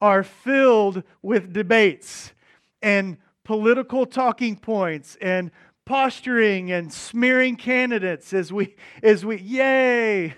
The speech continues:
<laughs> as we gear up for another election. Get excited.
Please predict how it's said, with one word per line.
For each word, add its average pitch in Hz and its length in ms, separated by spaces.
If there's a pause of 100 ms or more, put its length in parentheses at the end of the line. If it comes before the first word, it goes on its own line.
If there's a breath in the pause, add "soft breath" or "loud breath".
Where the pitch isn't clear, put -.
(120)
<laughs> - 480
as 220 160
we 220 140
gear 226 240
up 226 160
for 226 100
another 214 280
election. 196 480
Get 196 160
excited. 196 500